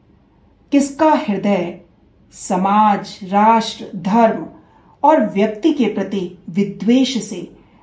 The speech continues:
घृणा से नहीं छटपटाता? किंतु फिर भी कृत्रिम सुख की छलना अपने जालों में उसे नहीं फांस देती, क्योंकि,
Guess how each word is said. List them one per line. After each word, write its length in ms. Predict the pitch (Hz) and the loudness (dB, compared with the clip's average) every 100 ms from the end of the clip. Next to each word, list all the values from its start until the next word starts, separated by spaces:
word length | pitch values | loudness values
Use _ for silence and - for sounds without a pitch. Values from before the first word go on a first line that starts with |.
| _ | _
घृणा 380 | 160 202 262 294 | 0 4 6 6
से 160 | 277 220 | 2 2
नहीं 300 | 214 254 311 | 4 4 4
छटपटाता? 580 | 220 - 180 156 - 180 - _ _ _ _ _ _ _ _ _ | -2 -6 -12 -12 -14 -18 -20 _ _ _ _ _ _ _ _ _
किंतु 260 | 330 339 349 - | -12 -10 -12 -6
फिर 260 | - 294 285 | 0 2 2
भी 440 | 196 190 196 240 - _ _ _ _ _ _ | -2 -4 -6 -8 -12 _ _ _ _ _ _
कृत्रिम 480 | 202 190 190 254 262 | -4 -4 0 4 4
सुख 500 | 247 - 247 254 - | 4 0 -4 -4 -6
की 180 | 226 220 | -2 -2
छलना 720 | 214 180 175 190 185 170 180 - _ _ _ _ _ _ | -2 -4 -2 -2 -4 -6 -14 -20 _ _ _ _ _ _
अपने 440 | 208 202 240 240 233 | -4 2 4 6 4
जालों 560 | - 185 165 175 208 | 0 -4 -2 0 0
में 420 | 175 170 160 160 - _ _ _ _ | 0 -2 -6 -8 -16 _ _ _ _
उसे 260 | 185 - 165 | -12 -8 -6
नहीं 400 | 165 165 247 254 | -6 -2 2 2
फांस 420 | - 175 156 - | 2 -10 -12 -12
देती, 480 | 175 170 180 - - _ _ _ _ _ _ _ _ - - | -14 -14 -16 -20 -20 _ _ _ _ _ _ _ _ -14 -10
क्योंकि, 440 | 165 156 190 170 | -12 -12 -12 -12